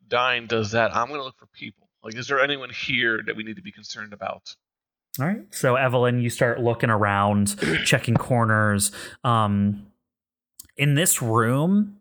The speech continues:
Speaker 2: uh, by the time you, like, make your way around and check, uh, other areas, there's not really anywhere to hide in this room. It's a large open area. It's
Speaker 1: Gotcha.
Speaker 2: possible there are people in other rooms in this building that you haven't seen,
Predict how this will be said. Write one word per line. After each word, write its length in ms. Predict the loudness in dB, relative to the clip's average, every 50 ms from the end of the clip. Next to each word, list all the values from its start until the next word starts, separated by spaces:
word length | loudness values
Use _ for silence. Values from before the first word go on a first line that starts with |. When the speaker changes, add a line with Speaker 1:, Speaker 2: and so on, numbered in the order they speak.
| _ -4
Speaker 2:
uh, 280 | 0 2 2 2 2
by 160 | 2 2 0 0
the 80 | 0
time 400 | 0 0 2 2 2 4 4 2
you, 100 | 2 2
like, 220 | 2 2 2 2 2
make 220 | 0 0 0 0
your 80 | 0 2
way 140 | 2 4 4
around 440 | 4 4 2 2 4 4 4 4 4
and 80 | 2
check, 300 | 2 2 2 2 0 -2 -10 -10
uh, 20 | -4 0 2 2 2 2 0 0
other 260 | 0 2 2 2 2
areas, 500 | 0 0 0 2 2 2 2 2 0 0 -4 -8 -12 -8 -4
there's 160 | -2 0 2
not 160 | 2 2 2
really 220 | 2 2 2 2 2
anywhere 300 | 2 2 2 2 2 2
to 100 | 2 2
hide 760 | 0 0 0 2 2 4 4 2 0 -4 -6 -10 -12 -14 -14 -10 _ 0
in 160 | 2 4 4
this 220 | 4 4 2 2
room. 220 | 0 0 0 0 0
It's 120 | 0 0
a 60 | 0
large 480 | 0 2 2 2 2 2 2 0 0 -2 -2
open 280 | -2 0 0 0 0
area. 560 | 2 2 2 4 4 2 2 0 -2 -2 -6 -8 -10 -10 -8 -6 -4
It's 120 | -2 -4 -2
Speaker 1:
Gotcha. 80 | 0
Speaker 2:
possible 420 | 0 2 2 2 0 0 0 0 2
there 160 | 2 2 2
are 40 | 0 0
people 320 | -2 -4 -4 0 0 0
in 100 | 0 2
other 260 | 0 0 2 2 0
rooms 460 | 0 0 0 2 2 4 4 2 2
in 60 | 4 2
this 180 | 2 2 2
building 500 | 0 2 2 2 2 2 2 2 2 2
that 120 | 0 0 2
you 100 | 2 2
haven't 320 | 2 2 2 -2 -2 -2
seen, 560 | 0 2 2 2 2 2 2 2 2 0 -2